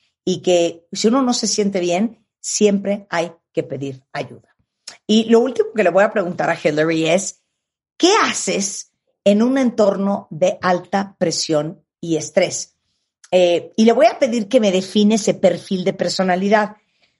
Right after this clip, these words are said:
porque yo le decía a, a Hillary fuera del aire,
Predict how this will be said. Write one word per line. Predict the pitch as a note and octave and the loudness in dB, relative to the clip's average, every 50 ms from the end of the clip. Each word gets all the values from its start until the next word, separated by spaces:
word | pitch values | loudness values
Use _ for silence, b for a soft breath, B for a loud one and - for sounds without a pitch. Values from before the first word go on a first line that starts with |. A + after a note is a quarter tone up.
| _ _ _ | _ _ _
porque | - A3+ A3+ A3+ - B3+ A#3+ A#3 A3+ - | 2 2 2 4 4 4 4 4 4 0
yo | A3+ F#3+ B3 C4+ | 0 2 2 4
le | D4 D4 | 4 2
decía | C#4 C4 - - A#3+ A#3 A#3 A3+ A3 G#3 | 0 -2 -4 -2 2 4 4 4 4 2
a, | - - F3 F3 D#3+ - - F#3 | 0 0 -2 -4 -2 -2 -4 -4
a | - - | -2 0
Hillary | A3+ A3 G#3+ G#3 G#3+ G#3 | 0 2 2 2 2 2
fuera | G#3 G#3+ G#3 G#3 | 2 2 4 4
del | G3 F#3 F3+ F3+ | 4 2 2 2
aire, | F3+ F#3 F#3+ G3 G3 F#3+ G3 - | 2 2 2 2 0 0 -2 -8